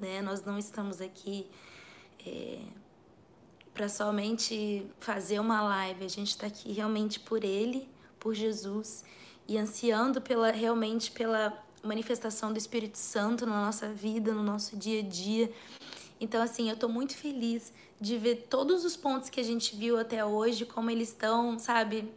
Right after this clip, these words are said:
Vocês estão percebendo isso? Como tem se encaixado, assim, como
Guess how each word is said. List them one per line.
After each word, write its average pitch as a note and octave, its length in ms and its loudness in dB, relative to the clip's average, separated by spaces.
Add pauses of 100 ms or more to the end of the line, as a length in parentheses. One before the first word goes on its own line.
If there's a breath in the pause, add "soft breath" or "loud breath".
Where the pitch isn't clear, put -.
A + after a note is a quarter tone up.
(640)
Vocês - 180 -4
estão F#4 160 4
percebendo A3+ 520 2
isso? B3 280 0
Como A3+ 260 0
tem A3+ 180 2
se A3+ 140 -2
encaixado, G#3+ 680 2
assim, A3+ 260 2
como A3+ 360 2